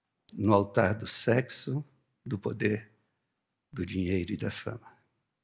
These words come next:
E aí, chegamos no ponto crucial.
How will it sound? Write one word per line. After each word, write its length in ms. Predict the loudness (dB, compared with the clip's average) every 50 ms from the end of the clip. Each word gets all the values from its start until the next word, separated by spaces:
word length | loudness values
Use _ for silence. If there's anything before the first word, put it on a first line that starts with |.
| _ _ _ _ _ _ _ _ _ _ _ _ _ _ _ _ _
E 120 | 4 6 8
aí, 180 | 8 6 6 2 0 0 -2 -2 -4 -8 -10 -12 -14 -16 _ _ _ _ _ _ _ _ _ _ _ _ _ _ _ _ _ _ _ _ _ _ _ _ _ _ _ _ _ _ -10
chegamos 480 | -2 0 4 6 8 8 8 6 4
no 100 | 4 2
ponto 380 | 2 2 2 2 2 0 -2 -4
crucial. 640 | -4 -4 -2 -2 -2 -2 -4 -4 -4 -4 -6 -8 -10